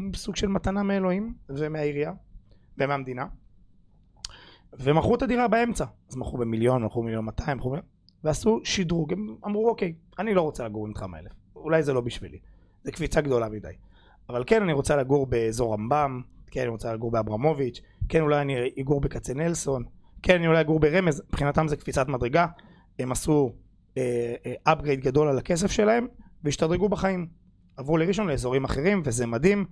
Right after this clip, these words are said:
וזה מבורך, וזה פרויקט אמיתי של פינוי-בינוי. אבל פה, כמו שאמרתי, זה בינוי, פינוי, בינוי, ובסוף של הסוף, הולכת לקום רמת אליהו החדשה.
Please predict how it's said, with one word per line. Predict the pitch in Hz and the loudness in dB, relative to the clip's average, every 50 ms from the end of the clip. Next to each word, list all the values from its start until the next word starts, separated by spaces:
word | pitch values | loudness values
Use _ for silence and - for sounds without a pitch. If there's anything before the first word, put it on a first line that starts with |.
| - - - - _ _ - - | -10 -18 -20 -20 _ _ -10 -8
וזה | 127 123 131 123 | -6 -4 -4 -2
מבורך, | 120 117 127 156 185 196 - - - - - - - - - | 2 4 4 6 4 2 0 -2 -8 -12 -18 -20 -20 -8 -4
וזה | 139 127 151 202 202 | -2 2 2 2 2
פרויקט | - - 190 190 165 - - - - | 4 2 0 0 0 -6 -4 -2 0
אמיתי | 147 147 139 - 254 285 - | 2 2 2 2 2 2 4
של | - 214 | 2 2
פינוי-בינוי. | 156 - - 165 170 180 180 160 143 151 139 120 110 104 101 - - - - - - _ - _ - | 2 2 2 4 6 4 4 4 2 2 2 2 2 0 0 -4 -10 -10 -12 -12 -12 _ -18 _ -4
אבל | 110 120 139 | -4 -2 2
פה, | - 226 226 208 - | 4 4 4 4 4
כמו | 226 202 170 | 2 4 4
שאמרתי, | 202 214 214 226 214 190 190 160 | 4 4 4 4 2 4 2 4
זה | 147 143 135 | 4 4 4
בינוי, | 127 127 139 165 202 233 240 220 | 4 2 2 4 4 4 4 4
פינוי, | 160 - 165 160 165 170 165 160 | 2 2 4 6 8 8 6 6
בינוי, | 139 135 143 175 233 285 294 294 - - - - _ - - _ _ _ - _ _ - - | 4 4 6 6 6 6 6 4 0 -2 -8 -20 _ -20 -20 _ _ _ -20 _ _ -16 -8
ובסוף | - 127 117 - - - 240 220 | -6 -4 -2 -2 2 2 2 2
של | - 247 240 | 4 2 0
הסוף, | 233 - - 269 262 208 - - _ _ - - _ _ _ | 0 2 0 0 0 -2 -6 -14 _ _ -20 -20 _ _ _
הולכת | - 131 143 - - | -4 -2 -2 -2 -2
לקום | 147 - - 165 160 165 165 - _ - 127 | -4 -2 -2 -2 -2 -2 -6 -10 _ -4 -2
רמת | 127 127 147 160 160 - | 0 0 2 0 0 0
אליהו | 147 135 135 143 139 135 | 0 2 2 2 2 2
החדשה. | - - 123 113 110 - - | 0 -2 -4 -6 -6 -6 -8